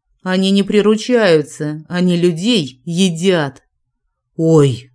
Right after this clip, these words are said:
младший стал испуганно озираться вокруг. «Прям целиком едят?» Старший с превосходством посмотрел на брата.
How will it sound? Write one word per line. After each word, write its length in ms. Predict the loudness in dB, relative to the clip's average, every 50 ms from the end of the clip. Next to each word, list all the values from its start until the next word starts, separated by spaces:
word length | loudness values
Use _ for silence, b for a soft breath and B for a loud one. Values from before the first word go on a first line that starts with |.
| _ _ _
младший 500 | -10 -6 -4 -4 -4 -4 -4 -6 -8 -8
стал 300 | -8 -6 -4 -2 -2 -2 -2
испуганно 500 | -4 -6 -4 -4 -2 -2 -2 -2 -2 -2
озираться 500 | -2 -2 -2 -2 -2 -2 -2 -4 -6 -4
вокруг. 520 | -4 -4 -4 -2 -2 -2 -2 -4 -8 -16 _ _ _ _ _ _ _ _ _ _ -4
«Прям 340 | 0 2 2 4 2 2
целиком 540 | 0 0 2 4 4 2 2 2 2 4 4
едят?» 560 | 4 4 2 2 0 0 0 0 -2 -4 -8 _ _ _ _ _ _ _ _ _ _ _ _ _ _ _ _ _ _ _
Старший 600 | -20 -10 -4 -2 0 0 0 0 -2 -2 -2 -4
с 80 | -4 -2
превосходством 920 | 0 0 2 2 2 0 0 -2 -4 -2 0 0 0 -2 -2 -4 -4 -2 -2
посмотрел 560 | -4 -4 -2 -4 -4 -2 -2 0 0 0 0
на 140 | 0 -2 -2
брата. 560 | -2 -2 -2 -2 -4 -6 -10 -12 -14 -14